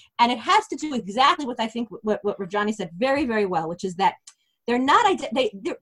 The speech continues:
I'm not saying that religion isn't mixed in, but it's about the national i-, identification, the Jewish character, rather than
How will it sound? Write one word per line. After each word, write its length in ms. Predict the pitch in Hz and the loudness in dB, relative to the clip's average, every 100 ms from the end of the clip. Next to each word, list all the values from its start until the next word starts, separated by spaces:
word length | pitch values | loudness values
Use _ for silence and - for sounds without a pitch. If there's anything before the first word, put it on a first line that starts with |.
| - | -2
I'm 120 | 285 | 0
not 120 | 440 539 | 0 2
saying 160 | 453 392 | 0 0
that 80 | |
religion 300 | 277 285 349 262 | 0 -2 -2 -2
isn't 220 | 262 226 | -4 0
mixed 340 | 214 - - | -2 -2 -2
in, 200 | - 165 | -2 -2
but 140 | - 220 | -4 -4
it's 140 | - _ _ | -6 _ _
about 440 | 226 190 285 370 - 202 | -8 4 8 8 6 0
the 100 | 226 | 0
national 840 | 220 226 247 311 - 277 262 254 | 0 0 0 -4 -4 -4 -2 0
i-, 160 | 208 196 - | -2 -2 -2
identification, 840 | 208 208 208 208 269 302 311 311 214 | 0 -2 -4 -8 -6 -6 -4 -6 -6
the 80 | 196 | -10
Jewish 460 | 170 240 254 254 | -6 -6 -6 -8
character, 580 | - 226 214 233 302 403 523 _ _ - | -2 0 0 -2 -4 -4 -4 _ _ 0
rather 360 | 233 311 359 | 6 6 4
than 300 | 247 240 233 | 0 0 0